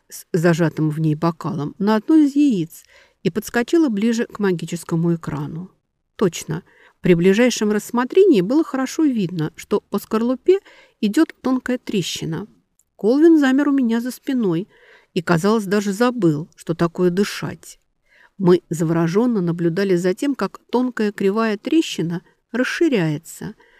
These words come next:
становится больше, и скорлупа лопается. Новоиспечённые родители тоже наблюдали, но где-то там, по другую сторону стекла,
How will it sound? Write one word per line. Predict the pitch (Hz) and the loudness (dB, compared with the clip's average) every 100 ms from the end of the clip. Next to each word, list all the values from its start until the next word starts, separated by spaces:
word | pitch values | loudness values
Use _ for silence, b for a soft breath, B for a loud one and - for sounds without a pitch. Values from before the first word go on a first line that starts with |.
| b b | b b
становится | - 165 165 160 160 160 - | -4 0 2 0 -2 -6 -6
больше, | 160 156 160 226 - 208 220 _ _ | -4 0 0 0 -4 -8 -8 _ _
и | 202 | -14
скорлупа | - 226 247 254 339 381 _ _ | -6 -4 -4 -4 -6 -6 _ _
лопается. | 226 262 - 151 143 - - 175 - _ _ _ _ - | -2 -2 -4 -8 -10 -12 -14 -14 -16 _ _ _ _ -2
Новоиспечённые | 175 160 165 - 170 - 156 147 147 | 2 4 2 0 -4 0 0 2 0
родители | 139 147 208 - 262 247 254 b b b b | -2 -2 -4 -4 -4 -4 -6 b b b b
тоже | 330 285 247 | 2 4 4
наблюдали, | 247 240 233 214 208 196 196 190 | 2 2 0 2 2 2 0 -2
но | 185 185 196 | 0 2 2
где-то | 160 160 165 151 | 0 0 0 -4
там, | - 170 190 - | -2 0 0 -2
по | - 175 | -6 -6
другую | 175 165 175 165 | -4 -2 0 -2
сторону | - 180 170 170 | -2 -2 -2 -2
стекла, | - 196 - 147 - | -4 -8 -6 -6 -6